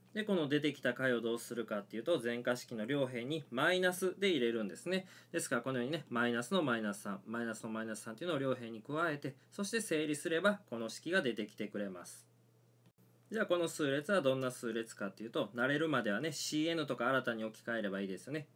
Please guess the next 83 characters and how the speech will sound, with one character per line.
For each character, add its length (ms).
ビ 180
ー 60
エ 20
ヌ 160
足 140
す 60
三 100
を 40
シ 280
ー 60
エ 20
ヌ 80
と 160
見 100
れ 80
ば、 80
こ 120
っ 20
ち 80
は 80
シ 220
ー 120
エ 60
ヌ 120
足 180
す 60
一 160
で 100
す。 140
つ 60
ま 60
り 80
シ 220
ー 100
エ 20
ヌ 100
足 180
す 80
一 200
は 140
二 180
倍 240
の 80
シ 280
ー 80
エ 40
ヌ 100
と 120
い 40
う 40
こ 100
と 140
で、 240
公 240
比 140
二 180
の 100
等 240
比 140
数 200
列 260
で 80
す 120
ね。 180
で、 100
初 180
項 180
は 140
ど 140
う 20
な 100
る 80
か 200
と 100
い 40
う 40
と 100
シ 360
ー 40
ワ 160
ン 80
で 120
す。 180